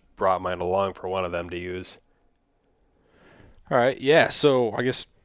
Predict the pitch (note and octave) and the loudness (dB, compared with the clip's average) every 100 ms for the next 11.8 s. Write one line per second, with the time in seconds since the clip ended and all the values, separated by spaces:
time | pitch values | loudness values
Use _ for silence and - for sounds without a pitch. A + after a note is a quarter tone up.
0 | _ - B2+ - B2 G#2+ G#2 G#2 - - | _ 4 4 4 2 0 0 -4 -4 -6
1 | G#2+ B2+ - G#2 G2+ F#2+ F2+ - - A2 | -6 -8 -10 -6 -4 -4 -6 -12 -8 -8
2 | G#2+ - A#2 G#2+ - G#2+ A2 G#2+ G2+ F2+ | -4 -2 -2 -4 -6 -4 -4 -6 -8 -12
3 | _ - - A#2 G#2+ A#2+ A#2+ A2 B2 - | _ -10 -6 -6 -4 -4 -4 -4 -4 -4
4 | - C3+ C3+ - G#2+ G2 F#2+ G2 G2 G2 | -6 -4 -6 -8 -10 -6 -2 -2 -2 -4
5 | A2 F#2+ F#2 F2+ _ G#2+ A2 A2 A2+ A#2+ | -6 -8 -10 -16 _ -6 -4 -2 -2 -4
6 | A#2+ G2+ F#2+ F#2 F#2+ - G#2+ B2 G#2+ - | -6 -10 -10 -10 -10 -4 0 0 -4 -16
7 | - - G#2+ F#2 - A2+ G#2 G#2+ B2 C3+ | -20 -14 -8 -6 -4 -4 -2 0 2 0
8 | G2 G#2+ A#2 B2+ C#3 D3+ D#3 _ _ _ | -2 -4 -2 -2 0 -2 -4 _ _ _
9 | _ _ _ - _ _ _ A#2 B2 B2+ | _ _ _ -20 _ _ _ 4 6 6
10 | - - - B2 B2+ A#2 B2 B2+ A#2+ G#2 | 2 -14 -8 -2 0 6 6 6 2 2
11 | G#2 G#2+ - G#2 G2+ G2 G2 F#2+ | 2 0 -4 -6 -4 -4 -6 -10